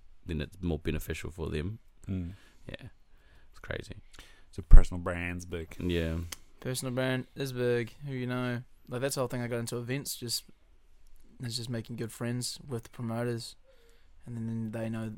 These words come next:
Speaker 3: you know, all promoters know all the promoters. Like, they're just, that's the, like, small industry little group. They,
Speaker 1: Mm.
Speaker 3: everyone, everyone knows everybody.
Speaker 1: Mm.
Speaker 3: From Outfield to Bay Dreams to all that, everyone has made or done gigs together 'cause they used to party together.
Speaker 1: Yeah, and it's that whole commitment. If you're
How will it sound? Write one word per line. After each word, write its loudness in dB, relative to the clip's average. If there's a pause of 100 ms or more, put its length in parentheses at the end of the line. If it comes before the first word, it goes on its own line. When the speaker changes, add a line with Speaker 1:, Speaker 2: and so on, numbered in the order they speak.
(300)
Speaker 3:
you -12
know, -8
all -4
promoters 4
know -4
all -4
the -12
promoters. -6 (100)
Like, -10
they're -8
just, -12
that's -6
the, -8 (680)
like, -8
small -6
industry -8
little -8
group. -8 (300)
They, -8 (160)
Speaker 1:
Mm. -6
Speaker 3:
everyone, -6
everyone -8
knows -8
everybody. -8 (500)
Speaker 1:
Mm. -8
Speaker 3:
From -6
Outfield -6
to -14
Bay -6
Dreams -8
to -6 (100)
all -10
that, -6
everyone -8
has -10
made -8
or -10
done -8
gigs -10
together -8
'cause -14
they -8
used -10
to -14
party -10
together. -10 (240)
Speaker 1:
Yeah, -6
and -4
it's -10
that -10
whole -10
commitment. -8
If -12
you're -10